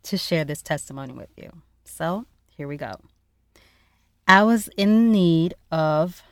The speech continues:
some financial assistance. And so I signed up to work an election just for one day.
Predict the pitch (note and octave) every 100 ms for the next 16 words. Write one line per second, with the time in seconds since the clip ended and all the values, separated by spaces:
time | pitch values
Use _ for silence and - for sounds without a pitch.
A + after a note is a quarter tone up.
0 | _ _ - E3 E3 D#3+ D3+ D#3 C#3+ D3
1 | C#3+ - D3 D3+ - - _ _ _ _
2 | _ - D#3+ D#3 - D3+ D3 D3 - D3+
3 | - - F#3+ G3 G#3+ G#3+ - - E3+ C#3+
4 | - _ _ _ _ _ - F3+ D#3+ E3
5 | E3 - _ _ _ _ _ F3+ E3+ D#3+
6 | D#3 - - B2+ G#2 - _ _ _ -
7 | B3 C4 - B3 F#3+ F3+ E3+ D3+ C3